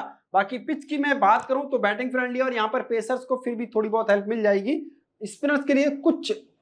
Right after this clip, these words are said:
ज्यादा हेल्प नहीं होगी, क्योंकि बारिश के बाद स्पिनर्स को टर्न मिलता नहीं है। अब गाइस, बात करें यहाँ पर हम, जो पिछले मैचेस खेले गए हैं, टोटल पन्द्रह में से नौ मैच चेज करने वाली टीम ने जीता, लास्ट मैच भी चेज करने वाली टीम ने जीता था।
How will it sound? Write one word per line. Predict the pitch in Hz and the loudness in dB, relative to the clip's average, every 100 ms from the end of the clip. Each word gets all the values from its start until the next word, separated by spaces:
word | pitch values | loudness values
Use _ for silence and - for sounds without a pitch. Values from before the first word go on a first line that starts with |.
| - | -14
ज्यादा | 143 220 220 233 | 2 4 4 4
हेल्प | 233 226 226 | 4 2 2
नहीं | 202 247 233 | 2 4 4
होगी, | 214 254 | 2 0
क्योंकि | 240 214 269 320 - _ - | 0 0 0 -2 -6 _ 0
बारिश | 170 202 226 240 | 4 6 6 2
के | - 269 | 2 4
बाद | 226 233 233 202 | 6 4 0 -14
स्पिनर्स | - 214 208 | -8 -6 -4
को | - 269 | -4 -6
टर्न | - 214 226 247 | 0 0 0 -4
मिलता | 214 214 202 180 | -2 0 2 2
नहीं | 160 147 | 2 -2
है। | 135 - - _ _ | -4 -6 -16 _ _
अब | 226 233 | 0 2
गाइस, | 294 294 | 4 2
बात | 247 220 262 269 | 2 4 4 2
करें | 269 | -2
यहाँ | 262 254 | -2 0
पर | 262 | 0
हम, | 269 269 - - _ _ - _ _ _ _ - | 0 -2 -8 -20 _ _ -20 _ _ _ _ -10
जो | 165 175 277 294 285 - _ _ _ 254 | -2 4 6 6 2 -6 _ _ _ -6
पिछले | 254 311 330 | 0 2 2
मैचेस | 285 269 294 - | 2 0 0 2
खेले | 254 254 | 6 6
गए | 254 | 4
हैं, | 277 320 - | 0 -4 -6
टोटल | - 226 254 | -2 0 0
पन्द्रह | 247 233 233 | 0 0 0
में | 240 | -2
से | 226 240 | -2 -2
नौ | 214 220 | 2 2
मैच | 226 226 - - _ _ _ | 2 -2 -6 -20 _ _ _
चेज | 208 233 247 | 2 4 4
करने | 247 233 | 0 2
वाली | 226 226 | 2 0
टीम | 226 226 | -2 -4
ने | 226 | -4
जीता, | 214 220 | 0 2
लास्ट | 190 226 233 208 | 4 2 2 -2
मैच | 196 | -4
भी | 202 | -2
चेज | 202 196 | -2 0
करने | 196 | 0
वाली | 196 196 | 0 0
टीम | 196 | -2
ने | 196 | -2
जीता | 190 190 | 0 2
था। | 226 | 2